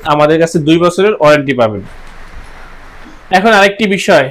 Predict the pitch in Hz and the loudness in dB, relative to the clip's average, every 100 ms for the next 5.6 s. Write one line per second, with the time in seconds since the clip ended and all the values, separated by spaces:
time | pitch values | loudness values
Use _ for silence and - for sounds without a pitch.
0 | - - 180 190 190 175 165 170 180 185 | -6 -2 2 2 2 2 2 2 0 0
1 | 208 208 196 190 156 147 - 131 110 - | 2 2 2 0 0 -2 -2 -6 -6 -4
2 | 147 156 147 143 117 123 151 151 175 190 | -2 -2 -2 -4 -4 -2 0 2 0 0
3 | 175 190 180 147 143 160 175 175 175 175 | 0 0 0 0 0 2 0 -2 -2 -2
4 | 147 147 151 180 139 143 131 147 135 143 | -2 0 -2 -2 -4 -4 -2 -4 -2 -2
5 | 135 123 120 131 160 | -2 -2 -2 -2 -4